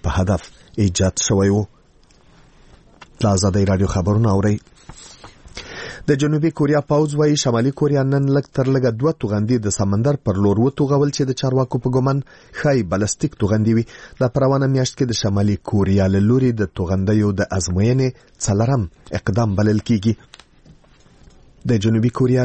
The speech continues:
د لوی درستیزانو کمیټې ویلي چې د شمالي کوریا لخوا توغول شوي توغندي احتمالاً بالستیک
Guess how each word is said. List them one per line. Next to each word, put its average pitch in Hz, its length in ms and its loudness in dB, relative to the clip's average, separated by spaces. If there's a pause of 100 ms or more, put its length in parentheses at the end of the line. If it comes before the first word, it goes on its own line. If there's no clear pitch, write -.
د 110 120 0
لوی 107 220 2
درستیزانو 104 600 0
کمیټې 101 320 0
ویلي 135 200 2
چې 147 140 -2 (500)
د 139 100 0
شمالي 135 300 2 (120)
کوریا 123 300 2
لخوا 147 260 0 (320)
توغول 104 460 2
شوي 131 220 2
توغندي 107 400 0
احتمالاً 107 440 0 (140)
بالستیک 98 540 -2